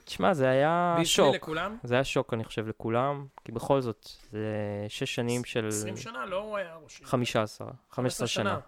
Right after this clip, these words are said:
Speaker 1: חמש עשרה שנה.
Speaker 2: מי רוצה לעשות את העבודה חמש עשרה שנה?
Speaker 1: הוא רצה לעשות עוד חמש שנים.
Speaker 2: אבל לא מבין, כל הראשי הערים האלה. ביבי. עזוב אותי עכשיו מהחילוקי דעות האידיאולוגיים שלי איתם.
Speaker 1: כן.
Speaker 2: אותו דבר חמש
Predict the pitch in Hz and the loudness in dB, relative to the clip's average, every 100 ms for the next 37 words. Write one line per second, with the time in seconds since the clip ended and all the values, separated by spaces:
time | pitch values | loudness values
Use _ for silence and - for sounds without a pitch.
0 | - 110 110 - 113 - 104 107 202 466 | -10 -6 -6 -8 -14 -12 -12 -4 -2 0
1 | 539 554 523 523 453 392 381 285 269 233 | 6 6 6 2 -2 -2 -4 -2 -4 -4
2 | - 202 165 117 - 113 117 135 127 - | -4 -2 -2 -6 -10 -4 -2 2 2 2
3 | 147 143 - 156 123 117 101 98 156 156 | 0 0 -2 -4 -4 -6 -8 -6 -2 0
4 | 226 311 339 339 226 233 262 247 247 226 | 0 -2 -2 -4 -2 -2 -2 -2 -2 -2
5 | 254 247 165 123 101 _ _ _ 139 190 | -4 -4 -2 -4 -10 _ _ _ -4 -2
6 | 220 165 117 _ _ _ - 170 277 285 | 0 -4 -6 _ _ _ -2 2 2 2
7 | 240 - 175 165 151 139 135 127 120 - | -2 -2 -4 0 0 0 -2 -2 -6 -10
8 | _ - - 165 139 160 147 147 151 139 | _ -20 -10 -6 -4 -2 -2 -2 -4 -2
9 | 139 147 139 - 117 117 107 - _ _ | -4 -4 -8 -10 -10 -10 -14 -20 _ _
10 | _ - 123 107 110 _ _ _ - - | _ -6 -2 -2 -6 _ _ _ -4 0
11 | 262 233 233 - 208 | 2 2 0 -2 -4